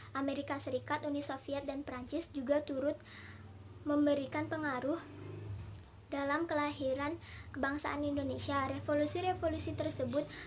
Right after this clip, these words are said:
menyadarkan kaum bumi putra Indonesia bahwa organisasi dan politik merupakan suatu yang penting untuk menuju kemerdekaan.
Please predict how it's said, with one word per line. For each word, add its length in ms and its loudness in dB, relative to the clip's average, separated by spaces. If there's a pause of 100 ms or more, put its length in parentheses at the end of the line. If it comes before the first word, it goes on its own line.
(120)
menyadarkan 720 2
kaum 320 2
bumi 240 4
putra 320 -2
Indonesia 640 -2 (800)
bahwa 560 2 (340)
organisasi 720 2
dan 160 2
politik 480 -2
merupakan 720 -4
suatu 320 -4
yang 160 2
penting 400 -4
untuk 240 -2
menuju 400 0
kemerdekaan. 880 -2